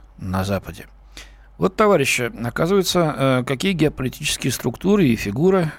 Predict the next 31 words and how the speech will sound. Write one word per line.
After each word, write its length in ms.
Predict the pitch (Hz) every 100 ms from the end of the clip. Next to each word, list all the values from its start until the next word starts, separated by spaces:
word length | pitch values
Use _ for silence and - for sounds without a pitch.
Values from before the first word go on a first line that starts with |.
| -
э, 680 | 127 127 123 120 123 98 127
геополитические, 800 | 123 131 123 131 127 143 - 127
геометрические, 600 | 123 123 139 185 - 135
как 160 | - -
кому 160 | 123
как 180 | 123 -
угодно, 400 | 117 151 180 185 - - - - 127
э, 280 | 123 120 135 - - _ _ - - -
вычерчивают, 640 | 123 135 127 - 143 -
э, 280 | 139 131 127 - - - - -
э, 100 | 120
политики 460 | 131 160 185 -
западные, 600 | 214 240 226 190 190 180 151
э, 400 | 135 135 135 -
и, 300 | 156 208 240
э, 280 | - 127 120
с 120 | - 113
их 100 | -
слов, 340 | 160 196 -
э, 220 | 175 151 120 -
м, 540 | 117 113 131 120 117
доносят 420 | 113 123 160 220 160
до 120 | 131
масс, 260 | 131 147 -
э, 140 | 135
наши 380 | - 127 - -
коллеги-журналисты. 1160 | 117 117 147 131 - 127 190 214 185 113 - - - - -
Что 300 | - 226 247
за 120 | 226
полумесяц? 680 | 175 185 165 90 - - - - - - -
Читаем. 520 | - 233 131 101 -